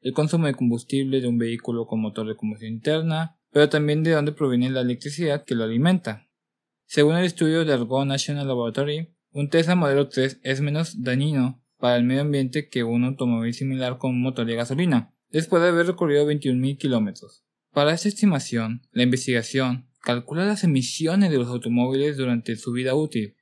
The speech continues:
incluidos miles de parámetros, como los metales utilizados para fabricar las baterías, la cantidad de plástico, aluminio,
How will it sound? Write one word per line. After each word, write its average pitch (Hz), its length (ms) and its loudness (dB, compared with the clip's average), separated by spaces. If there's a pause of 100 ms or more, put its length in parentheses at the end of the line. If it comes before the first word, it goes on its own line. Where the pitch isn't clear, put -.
(100)
incluidos 156 640 2
miles 131 360 -2
de 143 180 0
parámetros, 110 680 -6 (300)
como 151 260 -2
los 151 140 0
metales 127 340 -2
utilizados 120 540 -4
para 120 220 -2
fabricar 110 360 -6
las 110 120 -6
baterías, 151 760 -6
la 117 120 -6
cantidad 113 440 -4
de 110 160 -4
plástico, 135 920 -4
aluminio, 143 720 -2